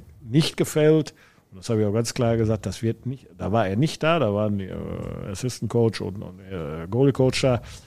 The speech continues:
äh, das ist das, was Sie so gerade so ein bisschen mit Spaß mit Heiligenschein. Dieser Mann ist auch nur ein Baustein für den Erfolg oder Misserfolg dieses Vereins.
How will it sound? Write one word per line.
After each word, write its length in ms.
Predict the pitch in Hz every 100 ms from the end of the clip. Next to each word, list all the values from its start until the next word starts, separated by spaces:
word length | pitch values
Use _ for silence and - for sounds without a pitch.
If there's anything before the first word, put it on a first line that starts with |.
| - - _
äh, 340 | - 120 117 107
das 180 | 113 127
ist 180 | -
das, 240 | 120 - 101
was 180 | 95 -
Sie 100 | 101
so 160 | 104
gerade 300 | 95 107 110
so 120 | 92
ein 80 | 92
bisschen 220 | 113 -
mit 100 | 101
Spaß 320 | - 117 110 -
mit 140 | 92 -
Heiligenschein. 840 | 87 104 143 143 127 135 127 131 127 - - - -
Dieser 320 | 113 151 165
Mann 360 | 127 113 139 -
ist 260 | 110 - -
auch 320 | - 113 98
nur 280 | 113 110 107 _
ein 460 | 98 107 117 127 123 - - - -
Baustein 720 | - 87 101 - 101 101 101 - _ _ - -
für 240 | 107 107 92
den 240 | 92 87
Erfolg 540 | 85 - 101 110 117
oder 180 | 95 90
Misserfolg 680 | 87 104 - 98 104 98 95
dieses 360 | 95 98 98 90
Vereins. 680 | - 90 87 107 - -